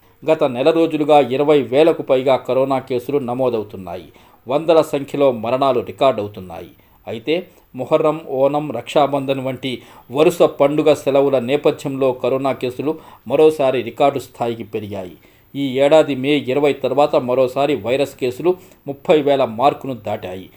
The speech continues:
మంగళవారం నుంచి బుధవారం వరకు గత ఇరవై నాలుగు గంటల్లో కొత్తగా ముప్పై ఒక్క వేల నాలుగు వందల నలభై ఐదు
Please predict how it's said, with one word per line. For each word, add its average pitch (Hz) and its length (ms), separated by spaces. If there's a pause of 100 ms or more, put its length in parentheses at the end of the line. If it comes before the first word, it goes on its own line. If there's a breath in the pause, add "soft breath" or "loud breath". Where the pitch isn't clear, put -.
(260 loud breath)
మంగళవారం 151 640
నుంచి 143 240
బుధవారం 135 640
వరకు 131 240
గత 143 240
ఇరవై 127 340
నాలుగు 120 360
గంటల్లో 147 480 (360 loud breath)
కొత్తగా 147 460
ముప్పై 131 400
ఒక్క 135 260
వేల 143 320
నాలుగు 123 340
వందల 131 240
నలభై 120 340
ఐదు 127 320